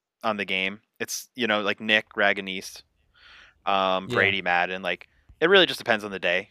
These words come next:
Speaker 1: to be honest. So whoever's kinda playing better at that, in that moment. Um, so that game is, like, almost impossible for me to pick.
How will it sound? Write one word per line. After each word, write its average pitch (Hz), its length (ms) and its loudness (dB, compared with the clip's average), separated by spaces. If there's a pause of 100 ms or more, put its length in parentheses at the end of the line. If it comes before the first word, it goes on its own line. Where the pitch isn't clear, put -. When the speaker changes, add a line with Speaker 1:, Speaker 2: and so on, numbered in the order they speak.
Speaker 1:
to - 80 -16
be 107 80 -4
honest. 107 320 -2
So 92 120 -4
whoever's 98 400 -2
kinda 98 220 -2
playing 98 280 -2
better 92 260 0
at 107 100 -4
that, 104 160 2 (320)
in 110 100 -12
that 107 140 2
moment. 120 360 0 (760)
Um, 95 400 -2 (440)
so 123 200 2
that 117 240 10
game 156 280 2
is, 123 120 -2
like, 110 200 4
almost 104 280 -4
impossible 95 480 -2
for - 140 -16
me 95 80 -8
to 85 80 -8
pick. - 400 -6